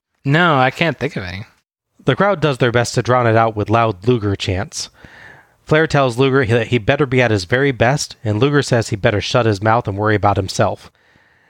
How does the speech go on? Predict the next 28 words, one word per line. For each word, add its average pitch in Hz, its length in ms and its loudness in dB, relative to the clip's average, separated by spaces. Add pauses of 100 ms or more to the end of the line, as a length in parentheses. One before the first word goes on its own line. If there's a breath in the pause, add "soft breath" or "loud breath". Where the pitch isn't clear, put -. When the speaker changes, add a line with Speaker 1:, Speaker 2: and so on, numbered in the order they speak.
(220 soft breath)
Speaker 2:
We - 80 -8
get 120 100 2
a 107 40 -2
nice, 143 380 -2
intense 147 580 -2
intro 120 400 0
there, 101 220 4
and 107 80 2
it 127 60 0
made 185 240 0
this 233 140 0
seem 131 280 0
really 139 240 2
special 107 440 -2
getting 107 260 0
to 104 100 0
zoom 113 260 0
in 107 100 2
and 95 120 0
hear 120 200 0
the - 120 -6
pre-match 98 440 0
discussion. 120 580 -4 (480 loud breath)
That 110 160 -4
added 107 300 0
to 101 60 -6
the 101 140 2
atmosphere. 101 560 -6